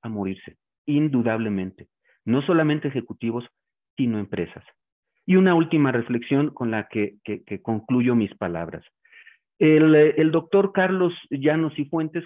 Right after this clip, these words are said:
que era, eh, fue el fundador de una de las escuelas de negocios más importantes en México, que, que, que se llama, se conoce como el ipade, él, él decía, eh, "Las cosas para dirigir a las personas ya han cambiado.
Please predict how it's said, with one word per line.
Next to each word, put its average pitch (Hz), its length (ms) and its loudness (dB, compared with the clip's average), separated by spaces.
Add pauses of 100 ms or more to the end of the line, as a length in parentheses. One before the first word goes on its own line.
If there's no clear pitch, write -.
que 131 140 -4
era, 127 340 -4 (220)
eh, 113 640 -6
fue 151 120 -4
el 147 160 -8
fundador 127 560 -4 (1120)
de 120 160 -6
una 139 220 -2
de 135 80 -4
las 123 180 -8
escuelas 135 360 -8
de 113 120 -6
negocios 120 420 -8
más 123 200 -10
importantes 120 640 -8
en 110 120 -4
México, 135 480 -6
que, 113 280 -8
que, 101 340 -6
que 101 140 -6
se 101 120 -8
llama, 107 420 -2 (200)
se 107 80 -8
conoce 113 340 -2
como 107 240 0
el 104 80 0
ipade, 104 420 -4 (420)
él, 175 180 -2
él 190 160 0
decía, 147 560 0 (320)
eh, 135 180 -6
"Las 143 260 -2
cosas 202 360 -2
para 147 240 -4
dirigir 139 400 -4
a 175 60 -4
las 147 160 -12
personas 131 480 -8
ya 127 80 -8
han 123 100 -10
cambiado. 104 540 -8